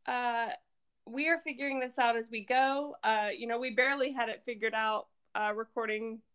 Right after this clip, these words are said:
in the same room, but now adding, uh, that both of us are, are in separate places, um, we just appreciate you guys, uh, sticking, sticking it out with us,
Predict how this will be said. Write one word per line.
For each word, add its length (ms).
in 140
the 60
same 280
room, 380
but 120
now 260
adding, 640
uh, 180
that 200
both 220
of 100
us 200
are, 400
are 260
in 140
separate 340
places, 580
um, 480
we 140
just 300
appreciate 680
you 220
guys, 580
uh, 240
sticking, 640
sticking 320
it 120
out 180
with 160
us, 320